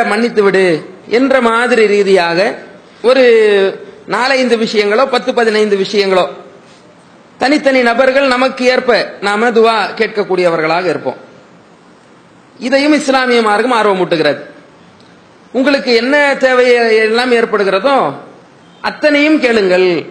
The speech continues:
சின்னதாக இருந்தாலும் பெரிதாக இருந்தாலும் கேளுங்கன்ற அடிப்படையில பல்வேறு சான்றுகளை நம்ம பார்க்கிறோம். ஆனால் நபிகள் நாயகம் ஸல்லல்லாஹு அலைஹி வஸல்லம் அவர்களும் திருக்குரான்ல பல்வேறு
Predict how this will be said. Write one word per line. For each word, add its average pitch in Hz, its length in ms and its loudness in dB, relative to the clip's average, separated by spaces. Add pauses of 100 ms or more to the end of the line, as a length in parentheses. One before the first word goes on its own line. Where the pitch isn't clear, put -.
(760)
சின்னதாக 254 480 2
இருந்தாலும் 214 440 0
பெரிதாக 220 420 0
இருந்தாலும் 202 400 -2
கேளுங்கன்ற 208 480 0
அடிப்படையில 180 420 0 (880)
பல்வேறு 277 460 2 (300)
சான்றுகளை 233 500 0
நம்ம 196 140 0 (100)
பார்க்கிறோம். 139 320 -4 (1900)
ஆனால் 277 240 0
நபிகள் 302 300 2
நாயகம் 269 320 0
ஸல்லல்லாஹு 226 320 0
அலைஹி 202 140 0
வஸல்லம் 190 260 -2
அவர்களும் 165 340 -2 (1300)
திருக்குரான்ல 277 600 2 (1080)
பல்வேறு 311 440 2